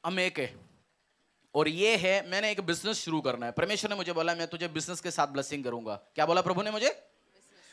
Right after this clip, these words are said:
बिजनेस के साथ ब्लेस करूंगा। और मुझे बिजनेस चलाने के लिए क्या क्या चाहिए? पैसे चाहिए और लोग भी चाहिए साथ में। ये दोनों साथ है। क्या क्या?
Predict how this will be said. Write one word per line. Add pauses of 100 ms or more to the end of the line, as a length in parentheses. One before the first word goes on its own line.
(100)
बिजनेस
के
साथ
ब्लेस
करूंगा। (160)
और
मुझे
बिजनेस
चलाने
के
लिए
क्या
क्या
चाहिए? (200)
पैसे
चाहिए (220)
और
लोग
भी
चाहिए
साथ
में। (160)
ये
दोनों
साथ
है। (100)
क्या
क्या?